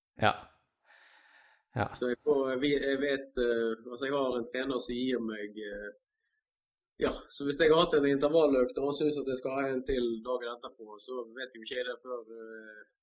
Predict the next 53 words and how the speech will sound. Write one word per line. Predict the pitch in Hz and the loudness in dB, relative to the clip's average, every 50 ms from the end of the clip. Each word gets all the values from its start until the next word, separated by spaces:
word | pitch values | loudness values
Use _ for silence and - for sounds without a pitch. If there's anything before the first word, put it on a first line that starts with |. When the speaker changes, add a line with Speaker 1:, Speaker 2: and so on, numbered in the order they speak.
| _ _ _ _ - - | _ _ _ _ -4 -2
Speaker 2:
før | 139 127 131 | 0 0 0
jeg | 127 127 | 0 -2
har | 127 | -2
sendt | 127 - 139 127 120 117 | -2 -2 -4 -4 -4 -4
det | - 120 | -4 -4
jeg | 117 117 | -2 -2
har | 117 120 | -2 -2
gjort | 120 117 - - | -2 -4 -6 -10
til | 113 - | -10 -10
han, | 107 98 - - | -10 -12 -12 -14
for | - 104 | -14 -14
å | 101 101 | -12 -12
si | 101 | -12
det | 98 - | -14 -14
sånn. | 196 101 - _ _ - | -16 -20 -20 _ _ 0
Speaker 1:
Nei, | 123 123 120 120 117 | 2 4 4 4 4
ok. | - 107 - - - _ _ _ - - - - - - - - - - _ _ _ - | 2 -4 -6 -8 -20 _ _ _ -20 -20 -20 -20 -20 -20 -20 -20 -20 -20 _ _ _ -4
Speaker 2:
Men | 131 139 | 2 4
det, | 170 190 | 6 6
jeg | 190 208 208 | 8 8 8
egentlig | 214 208 180 160 - | 8 8 6 4 4
synes | 175 185 185 | 4 2 4
det | 196 175 165 | 4 4 4
er | 165 160 | 6 4
litt | 156 151 - - | 4 2 4 6
gøy, | 160 160 202 254 240 - - | 8 8 8 6 2 -4 -4
fordi | - 220 220 226 220 | -6 -4 -2 0 0
at, | 208 202 202 - - 208 | 0 -2 -4 -4 -4 -2
eh, | 196 190 185 185 185 185 180 170 170 165 - _ _ _ - - | -2 0 -2 -2 -2 -2 -4 -4 -6 -8 -12 _ _ _ 2 4
da | - 190 | 4 6
gir | 190 202 202 165 135 | 6 6 4 4 6
du | 127 | 4
egentlig | 127 127 156 190 190 185 180 | 4 4 2 2 0 0 2
alt | 180 175 165 - - | 2 2 0 -2 -4
du | 147 147 151 | -4 0 2
har | 160 156 143 127 | 4 4 4 2
over | 117 131 139 131 131 | 2 0 0 0 -2
på, | - 135 123 117 | -2 -2 -2 -2
eh, | 113 110 110 - - - | -2 -4 -6 -14 -12 -6
alle, | 135 127 127 151 143 120 113 113 - - | -2 -2 0 2 2 0 0 -2 -2 -2
på | 143 143 | -2 -2
intervalløktene | 139 139 143 147 147 127 123 113 104 - - - 123 117 | 0 0 2 4 4 4 2 0 -4 -6 -6 -4 -2 -2
også, | 110 95 - - 117 - | -2 -4 -6 -10 -10 -6
sant? | - | -4
Selv | 143 135 127 120 | -4 -2 -2 -2
om | 117 | -2
du | 117 - | -4 -6
plutselig | - 127 123 - - 135 127 127 | -6 -6 -6 -4 -4 -4 -4 -4
får | 123 123 120 | -4 -6 -6
en | 120 123 | -4 -2
ny | 127 120 113 | -2 -4 -4
dagen | 110 107 110 107 107 | -6 -12 -14 -16 -16
etterpå. | 110 - 113 _ _ _ | -18 -18 -20 _ _ _